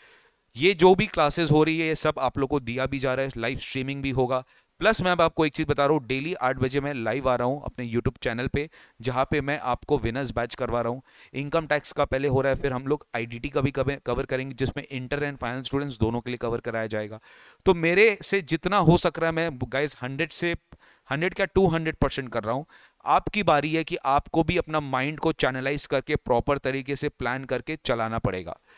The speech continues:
आप किसी के अंडर में आके कंट्रोल्ड वे में मत काम करिए, आप अपना भी माइंड यूज़ करिए,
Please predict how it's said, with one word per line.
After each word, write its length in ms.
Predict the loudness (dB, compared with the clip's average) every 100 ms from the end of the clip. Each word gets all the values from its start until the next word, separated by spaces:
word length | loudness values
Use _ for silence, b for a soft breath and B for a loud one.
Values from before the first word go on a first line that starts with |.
| B -2
आप 180 | -2
किसी 380 | -2 -4 -2 -4
के 240 | 0 0 0 _ -8
अंडर 360 | -6 0 0 2
में 100 | 0
आके 180 | 0 -2
कंट्रोल्ड 600 | -2 -2 2 4 6 6
वे 160 | 2 0
में 360 | -2 -6 -10
मत 140 | -10 -6
काम 200 | -6 -6
करिए, 300 | -8 -10 -16 B B B
आप 160 | 0
अपना 260 | 0 0 0
भी 120 | 0
माइंड 240 | -2 -2 2
यूज़ 220 | 2 2
करिए, 360 | -4 -4 -6